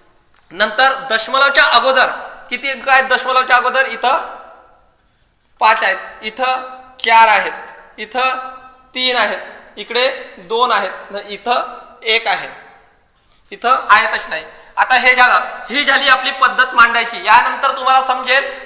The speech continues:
की सोप्या सोपं कसं येते. पहा, इथं कॉमन डिजिट कोणता आहे? कॉमन डिजिट आहे आपला सात. सात असल्यानंतर आपण काय करायचं? सातला फक्त मल्टिप्लाय करायचं आहे. सात एक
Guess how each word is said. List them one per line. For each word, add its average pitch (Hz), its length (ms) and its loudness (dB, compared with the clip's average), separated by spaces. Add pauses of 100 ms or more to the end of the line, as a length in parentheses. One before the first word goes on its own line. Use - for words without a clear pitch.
की - 60 -12
सोप्या 262 380 2
सोपं 302 280 0
कसं 262 260 0
येते. 180 220 -6 (1120)
पहा, - 460 4
इथं 233 280 4
कॉमन 269 320 6
डिजिट 285 280 -4
कोणता 277 260 2
आहे? 269 240 6 (340)
कॉमन 254 300 2
डिजिट 254 240 -2
आहे 247 120 8
आपला 254 240 2
सात. - 680 0
सात 269 280 6
असल्यानंतर 262 520 2
आपण 254 200 2
काय 262 140 4
करायचं? 254 340 -2
सातला 240 440 0
फक्त 277 320 -4
मल्टिप्लाय 226 480 -2
करायचं 180 340 -2
आहे. - 380 -12
सात 220 320 2
एक 247 240 2